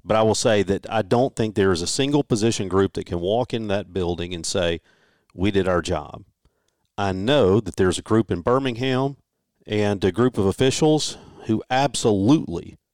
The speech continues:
cannot say they did their job yesterday. But again, it shouldn't have mattered. You know, that's the thing we go back to. I've had people lighting me up both ways on my comments about the officiating because I both think it was terrible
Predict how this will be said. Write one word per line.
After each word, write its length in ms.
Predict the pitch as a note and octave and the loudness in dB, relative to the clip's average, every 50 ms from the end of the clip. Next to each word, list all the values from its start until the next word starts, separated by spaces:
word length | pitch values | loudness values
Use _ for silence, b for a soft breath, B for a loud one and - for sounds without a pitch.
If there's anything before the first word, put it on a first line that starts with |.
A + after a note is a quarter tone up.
| _ _ _ _ _ - | _ _ _ _ _ -6
cannot 340 | - A2 F#2+ F2+ F2 - - | -4 -2 -2 -2 -2 -2 -2
say 180 | - G2 E2+ | -2 0 0
they 180 | D#2 E2+ E2 D#2 | 0 -2 -2 -2
did 240 | - F2 E2 D2+ D2+ | -2 -4 -6 -4 -4
their 140 | D#2+ D2+ | -6 -4
job 360 | D2 - E2+ D#2 D2+ D2+ D2 D2+ | -4 -4 -2 -2 -2 -2 -2 -4
yesterday. 540 | D#2+ D#2+ - - - - - - - - - _ _ _ _ _ _ - | -6 -8 -8 -10 -10 -10 -10 -10 -12 -14 -18 _ _ _ _ _ _ -8
But 100 | - F#2+ | -6 -6
again, 360 | F#2 F2+ A2+ A#2+ A2 G2+ F#2 | -6 -4 -2 -2 -2 -2 -2
it 120 | F#2 - - | -4 -6 -6
shouldn't 300 | - - G#2+ F#2+ D#2+ E2 | -4 0 0 0 -2 -4
have 80 | D#2 | -12
mattered. 460 | D2 C2+ C2+ C2+ - - - - - _ _ _ _ _ _ _ _ _ - | -12 -14 -16 -18 -20 -20 -20 -20 -20 _ _ _ _ _ _ _ _ _ 0
You 100 | A2 A2+ | 2 2
know, 60 | G#2 | 4
that's 260 | A#2+ C3 C#3 - - | 4 2 0 0 -2
the 100 | - A#2 | -4 -2
thing 260 | - C3 A#2 A2+ G#2+ | 0 0 0 0 2
we 100 | G2+ G2 | 0 0
go 160 | F#2 A#2+ A2 | 2 2 2
back 240 | G2 G#2+ G#2+ G2 - | 2 2 -2 -4 -4
to. 160 | - G2 F#2+ - b b b b b | -4 -6 -6 -6 b b b b b
I've 220 | B2+ C#3+ F#3+ - - | -4 -4 -4 -4 -8
had 240 | A2 A#2+ B2+ A#2+ - | -8 -6 -6 -6 -6
people 520 | - A#2 A#2 G#2+ - G2 F2+ F#2+ - - - | -8 -10 -8 -4 -2 0 0 0 -2 -6 -6
lighting 520 | A2 F#2 G2 A2 A2+ A#2 A#2+ A2+ A2+ G2 G2 | -4 0 2 2 2 2 0 -2 -2 -2 -2
me 160 | G2+ G2 F#2+ | 0 0 0
up 140 | F#2 D#2+ G#2+ | 0 0 -2
both 280 | G2 G2+ G2+ G#2 - | -2 0 0 2 2
ways 360 | F#2 F#2+ F#2+ F2+ F2 F2 D#2+ | 0 0 0 0 0 0 0
on 140 | F#2+ F#2 E2+ | 0 -2 -2
my 180 | F2 E2+ E2+ E2 | -2 -6 -6 -6
comments 460 | - F#2 F2 F2 E2+ D#2 D2+ - - | -6 -6 -6 -4 -6 -8 -10 -10 -10
about 240 | - - - - - | -8 -8 -10 -10 -10
the 80 | - | -14
officiating 640 | - - - - - - - - - - - - C3+ _ _ _ _ _ _ _ _ _ _ _ _ _ | -14 -12 -10 -10 -10 -10 -14 -14 -16 -18 -20 -20 -20 _ _ _ _ _ _ _ _ _ _ _ _ _
because 540 | - G#2+ G#2 - - A#2+ A2 G#2 G2+ F#2 - - _ _ _ - | -4 -4 -2 0 2 4 4 4 4 2 0 -4 _ _ _ -4
I 220 | B2 A#2 A2 G#2+ | -2 0 0 -2
both 340 | F2+ - A#2+ A#2+ B2+ - - | -2 0 2 2 2 2 0
think 200 | C#3+ C#3 A#2 - | -2 -4 -2 -2
it 80 | G#2+ | -4
was 260 | G#2 G2+ F#2+ E2+ - - | -2 0 -2 -2 -2 -6
terrible 680 | - - G2+ B2 C3+ C#3+ D#3 F3+ G#3+ G#3+ G3 _ | -8 -2 0 2 2 2 2 0 -2 -2 -4 _